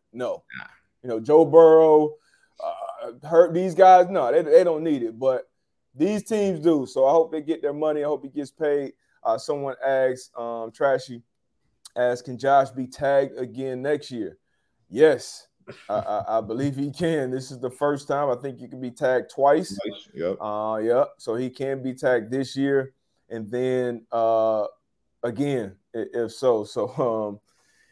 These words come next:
Speaker 1: yeah, unfortunately, the running backs are just in some, in some shitty situations right now,
Speaker 2: Yeah.
Speaker 1: man.
Speaker 2: Hey, well, shit, go out there and play ball, man.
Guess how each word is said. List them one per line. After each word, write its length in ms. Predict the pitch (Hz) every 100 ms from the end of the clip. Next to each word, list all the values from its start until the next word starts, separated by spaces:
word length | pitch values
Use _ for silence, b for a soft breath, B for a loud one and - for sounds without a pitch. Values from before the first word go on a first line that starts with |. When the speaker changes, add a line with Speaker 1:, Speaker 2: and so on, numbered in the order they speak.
| _ _ _ _ _ _ _ 147
Speaker 1:
yeah, 480 | 196 220 190 B B B B B _ _
unfortunately, 840 | 127 131 131 175 170 165 170 170 165
the 100 | 151
running 300 | 147 175 170
backs 280 | 156 165 160
are 100 | 151
just 240 | 160 156 160
in 120 | 147
some, 260 | 147 135 113
in 60 | 135
some 180 | 131
shitty 380 | 123 - 175 165
situations 720 | 147 160 147 151 139 120 113 113
right 300 | 113 104 113
now, 220 | 107 98
Speaker 2:
Yeah. 80 | 98
Speaker 1:
man. 300 | 104 113 - _ _ _ _ _ _ _ _ _ _ _
Speaker 2:
Hey, 360 | 170 190 156 127
well, 100 | 135
shit, 280 | 131 165 117
go 180 | 160 175
out 80 | 175
there 120 | 175
and 80 | 160
play 140 | 180
ball, 300 | 160 170 143
man. 320 | 143 147 156